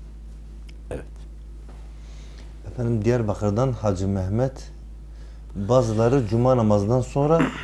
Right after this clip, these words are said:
Speaker 2: öğle namazını da kılıyor, bazıları kılmıyor. Doğru olan hangisidir?" Başka
Speaker 1: Evet.
Speaker 2: bir soru da geldi.
Speaker 1: Tabii, cuma namazından sonra öğle namazı kılınmaz.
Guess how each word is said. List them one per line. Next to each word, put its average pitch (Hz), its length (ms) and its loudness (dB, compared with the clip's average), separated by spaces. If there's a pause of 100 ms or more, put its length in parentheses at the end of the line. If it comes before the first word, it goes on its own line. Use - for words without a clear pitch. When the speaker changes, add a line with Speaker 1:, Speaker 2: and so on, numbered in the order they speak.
(240)
Speaker 2:
öğle - 180 10
namazını 107 520 6
da 101 100 6
kılıyor, 98 480 2 (240)
bazıları 98 600 2
kılmıyor. 143 480 2 (200)
Doğru 107 220 4
olan 117 200 2
hangisidir?" 110 560 -4 (920)
Başka 90 160 -6
Speaker 1:
Evet. 92 120 -4
Speaker 2:
bir - 40 -12
soru 90 220 -6
da 82 100 -6
geldi. 78 200 -8 (320)
Speaker 1:
Tabii, 110 260 2 (140)
cuma 127 300 10
namazından 95 440 8
sonra 131 500 2
öğle 117 260 10
namazı 107 360 6
kılınmaz. 104 600 6